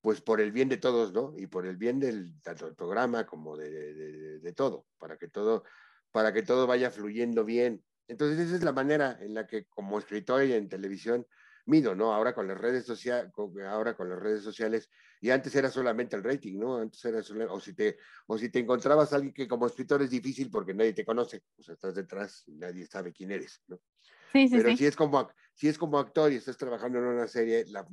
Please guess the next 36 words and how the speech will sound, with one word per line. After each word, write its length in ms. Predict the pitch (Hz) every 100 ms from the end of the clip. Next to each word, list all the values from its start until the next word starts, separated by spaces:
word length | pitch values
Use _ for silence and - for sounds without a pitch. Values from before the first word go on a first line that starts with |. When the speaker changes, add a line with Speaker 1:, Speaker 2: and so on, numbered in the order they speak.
| 95
Speaker 1:
eh, 340 | 95 92 90 90
en 80 | 107
una 180 | 113
serie 180 | 107 110
de 60 | 107
televisión, 640 | 107 104 104 - 113 104 - _ _ _ _
sales 340 | 123 123 117
a 40 |
la 160 | 113 113
calle 180 | 120 120
y 80 | 107
la 120 | 98
gente 240 | 117 113
reconoce 440 | 117 104 104 110 113
tu 100 | 113
trabajo, 420 | 117 113 110 113
pues 160 | 110 107
ahí 140 | 107
es 120 | 113
donde 240 | 110 101 98
también 280 | 90 101
te 80 | 98
das 160 | 95 95
cuenta, 300 | 107 101 80
¿no? 120 | 82 _ _ _ _ _ _ _
No 280 | 117 131 135
es 80 | 139
Speaker 2:
Claro. 240 | 208 220
Speaker 1:
inmediato, 400 | 135 135 139 151
no 120 | 131 143
es 80 |
inmediato 400 | 151 143 135 131
como 180 | 120 113
en 80 | 117
el 100 | 113
teatro, 440 | 135 131 127 131